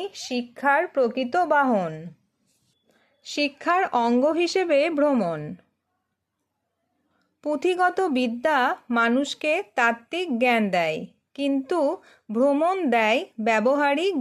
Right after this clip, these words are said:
জ্ঞান। শ্রেণীকক্ষে বসে আমরা ভূগোল বা ইতিহাসের পাতায় যা পড়ি,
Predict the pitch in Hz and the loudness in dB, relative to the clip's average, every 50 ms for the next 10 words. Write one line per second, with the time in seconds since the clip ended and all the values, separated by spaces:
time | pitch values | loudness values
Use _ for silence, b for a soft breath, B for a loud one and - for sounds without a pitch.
0 | 226 226 254 240 214 180 165 165 156 160 170 175 - _ _ _ _ _ _ _ | -2 0 0 0 0 0 -2 -4 -8 -12 -14 -16 -16 _ _ _ _ _ _ _
1 | _ b b b b b b b b b b - 302 294 294 311 359 392 392 - | _ b b b b b b b b b b -2 0 0 2 0 0 -2 0 2
2 | 294 262 262 247 254 - 330 349 330 254 226 226 226 - - 339 302 262 285 359 | 2 2 2 0 -4 -4 -2 -2 0 2 2 0 0 0 0 2 2 2 2 0
3 | - b b b - - 240 240 247 254 302 330 359 339 285 240 240 262 254 247 | -2 b b b -4 -2 0 2 2 2 2 2 2 2 2 2 2 2 2 2
4 | 269 302 330 359 381 339 262 269 269 294 339 320 - 233 233 233 233 285 285 277 | 2 2 2 2 0 0 2 2 2 2 0 0 0 -2 -2 -2 -2 -2 -2 0
5 | 320 311 302 - 359 359 339 - - 247 226 220 220 - 302 294 254 233 262 330 | 0 -2 -2 -2 -2 -4 -4 -2 0 0 0 2 2 0 2 2 2 2 0 -2
6 | - b b b b b b 214 202 240 254 262 277 320 330 - 285 262 247 233 | -4 b b b b b b -6 -2 0 2 2 2 0 0 0 2 2 2 2
7 | 269 285 247 | 2 0 0